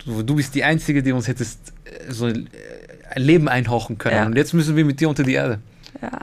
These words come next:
Speaker 2: das ist
Speaker 1: Das ist
Speaker 2: heftig.
Speaker 1: he-, heftig.
Speaker 2: Da gibt's ja auch diese, ähm, Form von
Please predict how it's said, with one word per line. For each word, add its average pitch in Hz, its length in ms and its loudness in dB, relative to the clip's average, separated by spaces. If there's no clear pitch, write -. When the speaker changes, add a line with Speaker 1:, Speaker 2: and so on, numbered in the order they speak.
Speaker 2:
das 247 240 -8
ist 214 160 -8
Speaker 1:
Das 214 60 -4
ist - 180 -12
Speaker 2:
heftig. 214 140 -4
Speaker 1:
he-, - 140 -16
heftig. 107 440 -4
Speaker 2:
Da 226 100 4
gibt's 233 300 2
ja 220 200 4
auch 233 140 2
diese, 220 260 -2
ähm, 208 600 2
Form 208 340 2
von 220 440 0